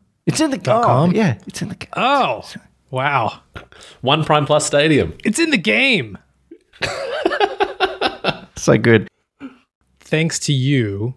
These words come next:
Speaker 2: thanks to Nick Tan, and thanks to whoever created these wonderful jerseys for you,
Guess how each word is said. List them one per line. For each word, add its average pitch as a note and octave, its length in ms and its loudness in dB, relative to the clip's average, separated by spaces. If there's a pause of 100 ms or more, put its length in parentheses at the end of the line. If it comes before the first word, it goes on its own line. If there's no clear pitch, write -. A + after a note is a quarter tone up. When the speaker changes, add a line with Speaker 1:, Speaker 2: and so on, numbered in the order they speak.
(160)
Speaker 2:
thanks B2+ 540 -2
to A#2 260 0
Nick A2+ 320 -2
Tan, G2+ 640 -4 (520)
and G#2+ 240 -2
thanks A#2+ 480 -2
to A2 640 -2
whoever A#2 520 0
created A#2+ 580 0
these G#2 260 -6
wonderful G#2 460 -4
jerseys G#2 460 -2
for G2+ 220 -4
you, G2+ 220 0